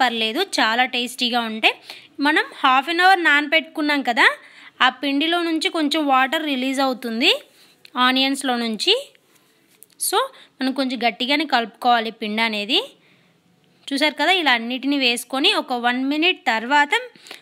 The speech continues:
కదిలించుకోవాలి. ఇవి ఫ్రై అవ్వటానికి కొంచెం టైం పడుతుందండి, ఓపిక్గా ఫ్రై చేసుకోండి.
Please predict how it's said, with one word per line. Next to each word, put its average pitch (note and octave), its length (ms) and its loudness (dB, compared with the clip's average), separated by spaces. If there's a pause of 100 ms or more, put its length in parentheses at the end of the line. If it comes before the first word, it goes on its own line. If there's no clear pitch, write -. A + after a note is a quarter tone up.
(200)
కదిలించుకోవాలి. B3 920 0 (2000)
ఇవి F4 120 4 (120)
ఫ్రై C4 200 4 (120)
అవ్వటానికి E4+ 480 -2 (100)
కొంచెం E4+ 260 0 (180)
టైం C4 200 2 (120)
పడుతుందండి, C#4+ 720 -2 (600)
ఓపిక్గా D#4+ 500 -2 (200)
ఫ్రై B3+ 180 4 (120)
చేసుకోండి. C4 560 -2